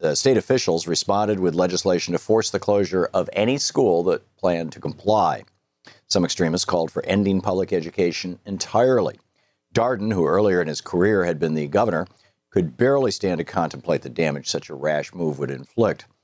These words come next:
Even the name of this plan, Massive Resistance, made his gentlemanly Virginia sound like Mississippi.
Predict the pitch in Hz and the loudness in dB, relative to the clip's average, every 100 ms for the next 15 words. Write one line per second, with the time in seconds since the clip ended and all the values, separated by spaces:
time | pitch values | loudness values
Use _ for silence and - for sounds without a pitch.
0 | _ _ _ - 113 104 98 117 123 95 | _ _ _ 0 4 4 4 2 0 0
1 | 85 - 76 65 76 101 104 98 85 85 | -2 -4 -4 -4 -2 -2 -2 -2 -4 -2
2 | 95 123 - - - - - _ _ _ | 0 0 -4 -10 -8 -10 -12 _ _ _
3 | 87 85 90 82 71 110 110 107 95 80 | 0 2 2 0 -2 -2 0 0 0 0
4 | 76 73 65 92 92 73 - 80 80 76 | 0 -2 -2 -2 -2 -8 -10 -6 -6 -4
5 | 82 78 82 - 113 62 | -6 -4 -2 0 -2 -4